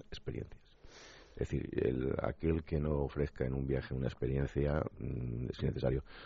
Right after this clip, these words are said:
Tú puedes, eh, decir, cuando normalmente el, el clásico tipo de turismo de España es el sol y playa, ¿no? Pero yo, mm, lucho contra ese tipo de turismo, o sea, no luchar contra ese tipo de turismo como tal, ¿no? Eh, tiene que existir y existe.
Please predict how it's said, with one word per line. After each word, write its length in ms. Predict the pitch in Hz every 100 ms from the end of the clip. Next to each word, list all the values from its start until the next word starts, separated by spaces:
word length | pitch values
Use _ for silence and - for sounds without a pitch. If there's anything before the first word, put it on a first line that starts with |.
| - -
Tú 140 | 78
puedes, 420 | 76 78 78 76
eh, 60 | 76
decir, 600 | 76 78 78 78 80 -
cuando 260 | - 71
normalmente 440 | 65 64 67 76 71
el, 260 | 64 65
el 140 | - -
clásico 460 | 73 76 - 73
tipo 260 | 69 71 71
de 80 | 69
turismo 360 | - 67 69
de 80 | 69
España 320 | 65 67 67
es 100 | 67
el 100 | 69
sol 200 | 62 69 69
y 40 |
playa, 360 | 64 65 62 57
¿no? 180 | 65 - - - - -
Pero 180 | - 64
yo, 380 | 65 67 71 78
mm, 380 | 71 64 62 64
lucho 300 | 71 - 71
contra 640 | 67 67 64 64 64 64
ese 220 | 65 71
tipo 240 | 67 69
de 100 | 67
turismo, 500 | 65 69 69 73 87
o 40 | 58
sea, 140 | 62
no 180 | 64 76
luchar 420 | - - - 69
contra 220 | - 67
ese 140 | - 65
tipo 220 | 69 -
de 60 | 69
turismo 400 | 64 69 69 62
como 200 | 67 -
tal, 240 | 98 92
¿no? 160 | 73 76
Eh, 80 | 62
tiene 240 | 76 67
que 80 | 73
existir 340 | 67 64 80
y 40 | 73
existe. 420 | 80 92 -